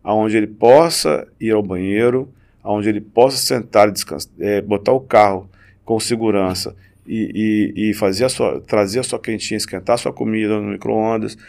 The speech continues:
ele ter ali um local pra ele descansar com tranquilidade. Então, esses po-, o, o, não é só chegar e falar assim, "Olha, você é motorista, a partir de hoje você tá." Não, você precisa dar condições dignas pra essa pessoa trabalhar. Condições dignas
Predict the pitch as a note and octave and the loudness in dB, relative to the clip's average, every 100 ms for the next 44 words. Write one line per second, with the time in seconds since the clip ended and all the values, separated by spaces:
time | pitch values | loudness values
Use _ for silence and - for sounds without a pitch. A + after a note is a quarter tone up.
0 | - - - A2 A2 - D#3+ D#3+ C#3+ A#2+ | -20 -10 -6 -6 -2 4 6 6 4 4
1 | A2+ A#2+ A2 - A2 - B2 - G2+ F3+ | 0 0 -4 -2 -2 -2 -2 -2 -2 -4
2 | - E3+ - G2+ D2+ - - - - - | -2 0 2 4 2 -4 -16 -20 -18 -12
3 | G#2+ B2+ D3+ - - - A2 A2 A#2 - | -2 0 2 -2 -6 -4 -2 0 -2 -2
4 | G#2+ - C#3+ G3 G3 - - A#2 A#2 C3 | -4 -2 -2 0 0 0 0 4 6 6
5 | D3 - - _ - - B2+ A#2+ C3 A#2+ | 4 -6 -20 _ -12 0 2 4 4 4
6 | G#2+ A2 - A#2+ A#2+ A#2+ A#2 A#2+ A#2+ A#2 | 6 2 0 0 0 0 0 0 -2 -6
7 | - A#2 G#2 A2+ A2+ A#2+ C3+ B2 A2+ - | -6 -4 2 2 2 -4 -4 -4 -4 -2
8 | E3+ F3+ D#3+ F#3 A2+ - - - - A#2+ | 0 0 2 0 0 -6 -20 -10 -6 -6
9 | - B3 B3 B2 C3 F3+ G#3+ - E3+ D3+ | -4 -6 0 8 10 8 6 0 -2 -4
10 | - B2 D3 F#3+ A2+ B2 G#3+ B3 C3 G2+ | -2 0 2 2 0 0 2 2 2 0
11 | - - - - B2+ - - C3+ C#3 C3 | -4 -4 -4 2 2 2 0 2 2 4
12 | B2 A2+ G2+ E2 - _ _ _ _ C3 | 6 6 6 2 -4 _ _ _ _ -4
13 | C3+ E3 G3 D#3+ F#3+ A3 A#2+ G2 - | -2 0 0 0 -2 0 0 -2 -8